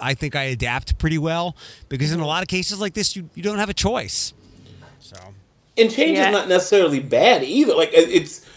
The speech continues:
Speaker 2: to piggyback off you said, no one likes change, but, like, once you give it a chance after you, you're done bitching, done complaining, done sharing your fake articles that validate your opinion, you,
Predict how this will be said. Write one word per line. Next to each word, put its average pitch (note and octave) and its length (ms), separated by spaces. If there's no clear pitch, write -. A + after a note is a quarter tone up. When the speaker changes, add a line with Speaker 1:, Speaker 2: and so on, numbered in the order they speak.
Speaker 2:
to - 1500
piggyback A3 440
off E3+ 160
you D#3 80
said, A#2+ 240
no G3+ 160
one A3+ 120
likes E3 300
change, B2+ 380
but, C3+ 100
like, A#2+ 220
once A3+ 380
you F#3 120
give C#3+ 380
it C#3 120
a A2 80
chance C#3+ 500
after C3 300
you, C#3 260
you're C3 240
done B2+ 260
bitching, A#2 520
done C#3+ 200
complaining, B2 720
done D3 260
sharing D3 500
your C3 140
fake C#3+ 380
articles C3 520
that B2+ 260
validate C3+ 600
your C3 160
opinion, B2 600
you, F3+ 360